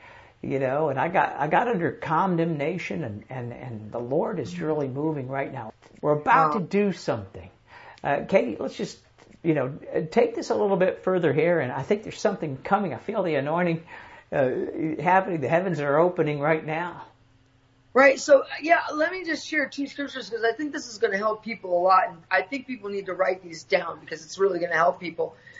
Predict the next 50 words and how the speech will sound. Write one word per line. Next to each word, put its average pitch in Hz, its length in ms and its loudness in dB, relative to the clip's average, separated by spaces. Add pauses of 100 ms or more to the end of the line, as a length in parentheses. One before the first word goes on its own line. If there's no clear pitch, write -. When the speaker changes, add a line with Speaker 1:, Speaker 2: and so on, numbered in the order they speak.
(300)
Speaker 2:
It's 240 200 4
like, 233 260 2
okay, 233 220 2
remember 269 280 0
I 254 80 2
said 226 320 0
what 196 140 -4
it 185 100 -16
says 214 220 -6
in 196 120 -12
James, 165 320 -12
that 180 220 -6 (380)
it 196 140 -6
says 208 180 2
it's 202 120 -8
impossible 240 920 2
to 190 60 -10
keep 190 280 -10
the 180 80 2
whole 180 280 0
law, 160 240 -2
'cause 156 180 -8
if 196 100 -2
you 208 120 2
offended 262 440 2
one 220 220 4
area, 180 420 0
then 120 160 -2
Speaker 1:
Yeah. - 60 -10
Speaker 2:
you've - 160 -14
broken 165 320 -4
it 170 100 -8
all. - 180 -6 (180)
Okay. 185 260 0 (300)
And 208 120 0
so 233 80 -10
Satan 311 320 -2
is 294 120 0
counting 214 380 6
on 170 60 -8
that. 165 140 -8
He's 214 180 -8
counting 233 320 0
on, 202 180 -4 (280)
"You 339 380 -4
can 320 200 -6
never 311 300 -2
keep 294 200 -6
the 269 100 2
law. 269 320 6